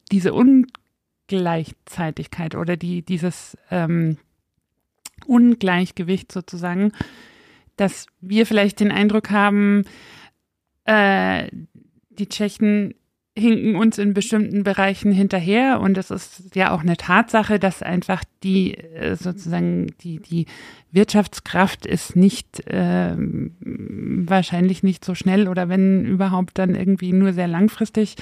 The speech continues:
äh, aufholbar. Aber, ähm, in dem sozusagen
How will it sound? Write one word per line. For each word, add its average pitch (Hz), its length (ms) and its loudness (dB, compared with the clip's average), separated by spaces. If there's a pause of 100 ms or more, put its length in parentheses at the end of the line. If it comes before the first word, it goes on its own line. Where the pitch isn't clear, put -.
(560)
äh, 196 360 2 (100)
aufholbar. 220 880 2 (1300)
Aber, 202 880 0 (340)
ähm, 196 720 0 (640)
in 220 260 4
dem 220 600 4
sozusagen 202 640 -4